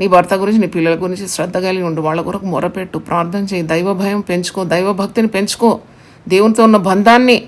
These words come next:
పకడ్బందీ చేసుకో. ఎన్ని ఆశీర్వాదాలు, ఎన్ని ఆశీర్వాదాలు. చూడండి, నీకు పట్టం చేయడం, it's not your business. ఇంగ్లీష్లో mind your own business అంటారు. నేను కూడా పెద్ద అక్షరాల్లో రాసుకున్నాను, ఎంవైబి,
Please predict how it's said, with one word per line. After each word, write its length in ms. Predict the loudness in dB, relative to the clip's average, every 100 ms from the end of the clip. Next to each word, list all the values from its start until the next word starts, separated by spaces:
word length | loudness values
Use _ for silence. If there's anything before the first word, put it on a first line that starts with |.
| -12 _ 0
పకడ్బందీ 560 | 4 4 6 6 6
చేసుకో. 500 | 4 2 2 -4 -8 -8 _ _ _ _ -4
ఎన్ని 300 | 2 2 2
ఆశీర్వాదాలు, 920 | -2 -2 -2 0 0 0 -4 -8 -12 -12
ఎన్ని 260 | -10 -2 -2
ఆశీర్వాదాలు. 760 | -2 -6 -8 -8 -10 -12 -18 -20 -20 -20
చూడండి, 280 | -4 -2 2
నీకు 260 | 2 0 -2
పట్టం 360 | -4 0 0
చేయడం, 380 | 0 0 -2 -4 -8 -12
it's 180 | -10 -4
not 240 | -4 -4
your 160 | -8 -6
business. 360 | -6 -6 -8 -8 -14 -18 _ _
ఇంగ్లీష్లో 420 | -2 -2 0 2
mind 460 | 2 4 2 4 4
your 260 | 2 4 2
own 140 | 2
business 340 | 0 -2 -4 -6
అంటారు. 320 | -8 -8 -14 -18 -20 -20 -20 -8
నేను 180 | -2 0
కూడా 120 | -2
పెద్ద 300 | -2 -6 -2
అక్షరాల్లో 460 | -2 -2 -4 -2 0
రాసుకున్నాను, 460 | -2 -4 -6 -6 -4
ఎంవైబి, 1080 | -2 0 0 -4 -4 -2 -2 -6 -6 -4 -6